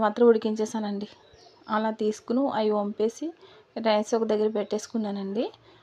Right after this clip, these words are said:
ఇప్పుడు మనకి ఇది రెడీ అయిపోయింది కదా, దీనిపైన మనం ఆ రైస్ వేసి-, వేసేద్దాం.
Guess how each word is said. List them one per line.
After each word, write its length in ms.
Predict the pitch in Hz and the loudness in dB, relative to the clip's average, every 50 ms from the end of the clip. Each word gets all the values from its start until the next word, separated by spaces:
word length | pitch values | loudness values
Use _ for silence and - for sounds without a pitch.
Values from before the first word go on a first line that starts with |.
| _ _ _ - | _ _ _ -6
ఇప్పుడు 160 | 233 240 226 | 0 0 2
మనకి 300 | 226 226 220 220 214 226 226 | 2 2 0 0 2 2 2
ఇది 100 | 214 208 | 4 4
రెడీ 200 | 202 208 208 208 | 4 4 2 2
అయిపోయింది 500 | 220 226 226 220 - 220 220 220 220 214 - | 2 2 2 2 0 -2 -4 -4 -4 -4 -2
కదా, 160 | 214 233 285 415 - - - - - - _ _ - - - - - - - _ _ - 240 | 0 0 0 -2 -4 -10 -20 -20 -20 -20 _ _ -20 -20 -20 -20 -20 -20 -20 _ _ -2 4
దీనిపైన 580 | 214 233 226 226 214 214 202 202 214 247 370 427 - - - | 6 6 6 6 6 2 2 2 2 2 0 -2 -4 -4 0
మనం 200 | 247 233 233 233 | 0 2 2 2
ఆ 80 | 226 | 2
రైస్ 280 | 214 196 185 202 226 - | 2 2 2 2 2 2
వేసి-, 240 | 214 208 208 - - - | 0 0 0 -2 0 2
వేసేద్దాం. 480 | 214 220 226 - 208 196 - 202 - | 4 4 4 2 -2 -4 -4 -6 -8